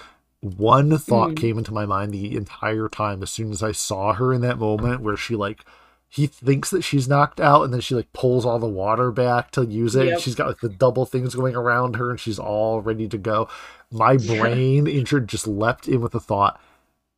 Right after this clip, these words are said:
Speaker 1: "That is Katara's daughter."
Speaker 2: <laughs> Yep. It is such a Katara, like, the whole scene is just so Katara.
Speaker 1: Yep.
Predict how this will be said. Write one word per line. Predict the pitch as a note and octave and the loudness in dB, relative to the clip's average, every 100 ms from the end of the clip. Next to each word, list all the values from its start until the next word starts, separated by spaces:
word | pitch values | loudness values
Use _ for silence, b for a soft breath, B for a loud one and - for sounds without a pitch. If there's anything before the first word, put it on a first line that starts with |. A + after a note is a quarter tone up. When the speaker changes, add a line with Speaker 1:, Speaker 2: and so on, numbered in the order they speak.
| _ _ _ | _ _ _
Speaker 1:
"That | - - - G#2+ G2 F#2+ - - _ | -6 -4 0 2 4 4 0 -14 _
is | - G#2+ | 0 0
Katara's | - A2+ - G#2 F#2 F#2+ - | 0 -4 -2 -4 -4 -6 -8
daughter." | - - - - - C3+ | -6 -4 -4 -4 -8 -12
Speaker 2:
<laughs> | _ _ _ - - - - G#3 - | _ _ _ -20 -20 -18 -6 -6 -6
Yep. | F#3+ F3 F#3 - | -4 0 0 2
It | G4+ - _ _ - G3 | 0 0 _ _ 0 4
is | G3+ E3+ | 4 4
such | - G3 | 0 0
a | G#3+ | 0
Katara, | A#3 - F3 | -2 0 0
like, | G#3 G3+ - | 2 2 2
the | A3 | 2
whole | A3 B3 B3+ A#3 | 6 8 8 6
scene | - A#3 G#3+ F#3+ | 4 2 4 2
is | F3+ | -2
just | F#3 E3+ - | -6 -8 2
so | G#3+ G3 | 4 4
Katara. | - - F3+ F3+ G3+ A3 A#3 | 0 -2 0 2 4 4 4
Speaker 1:
Yep. | C3+ | 2